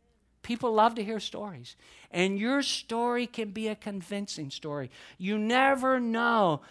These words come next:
but what the story that you have, the testimony that you have, is exactly the story.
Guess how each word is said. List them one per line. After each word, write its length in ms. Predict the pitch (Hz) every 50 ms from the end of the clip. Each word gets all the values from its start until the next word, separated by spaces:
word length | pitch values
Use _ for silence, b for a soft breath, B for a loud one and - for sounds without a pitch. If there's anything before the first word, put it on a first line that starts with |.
| B B
but 160 | 175 196 208
what 280 | 185 190 240 233 240 202
the 120 | 214 208
story 640 | - - - - - 233 233 240 254 262 254 262 254
that 220 | 214 233 233 226 208
you 320 | 196 196 226 247 254 233
have, 340 | 190 202 190 170 156 147 151
the 100 | 185 190
testimony 680 | - - 208 220 233 233 - - 254 240 254 254 254 254
that 180 | 233 240 240 233
you 200 | 220 240 240 220
have, 320 | 208 214 196 175 160 151 - B B B B B
is 260 | - 208 226 214 185
exactly 1000 | 220 220 208 180 151 147 - - 220 247 247 269 269 262 262 - 254 247 240 240 226
the 180 | 220 233 226
story. 680 | - - - - - 233 226 226 226 214 196 180 151